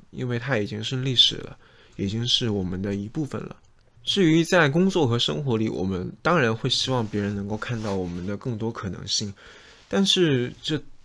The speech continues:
确确实实的需要时间，也需要契机。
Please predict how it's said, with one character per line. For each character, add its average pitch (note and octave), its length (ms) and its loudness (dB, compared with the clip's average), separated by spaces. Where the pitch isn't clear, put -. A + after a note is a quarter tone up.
确 - 120 -4
确 E3+ 160 0
实 C3+ 160 2
实 A2+ 160 6
的 A2+ 140 0
需 B2 160 -4
要 A2+ 140 0
时 G#2 200 -6
间， A#2 480 -2
也 G2 160 -6
需 - 160 -4
要 A2 180 0
契 - 260 -4
机。 A2 340 -8